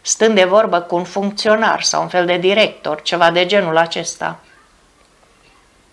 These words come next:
„Nu, nu înțeleg”, reuși să spună Ramsay după ceva vreme, deși vocea îi slăbise și mâinile îi tremurau.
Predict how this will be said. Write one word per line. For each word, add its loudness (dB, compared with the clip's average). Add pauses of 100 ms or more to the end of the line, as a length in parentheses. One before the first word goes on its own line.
(540)
„Nu, -2 (140)
nu 0
înțeleg”, 0 (520)
reuși 0
să -2
spună -2
Ramsay 0
după -6
ceva 0
vreme, -2 (400)
deși 2
vocea 2
îi 2
slăbise -2
și -6
mâinile 0
îi 2
tremurau. 0